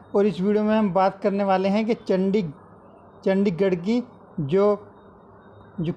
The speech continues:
कट ऑफ है वो क्या गई है। तो जैसा कि आप इसके अंदर देख सकते हैं, ये level थ्री की है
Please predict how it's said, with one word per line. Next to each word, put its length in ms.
कट 160
ऑफ 180
है 60
वो 140
क्या 360
गई 300
है। 240
तो 80
जैसा 400
कि 120
आप 140
इसके 220
अंदर 200
देख 200
सकते 320
हैं, 100
ये 120
level 420
थ्री 220
की 160
है 240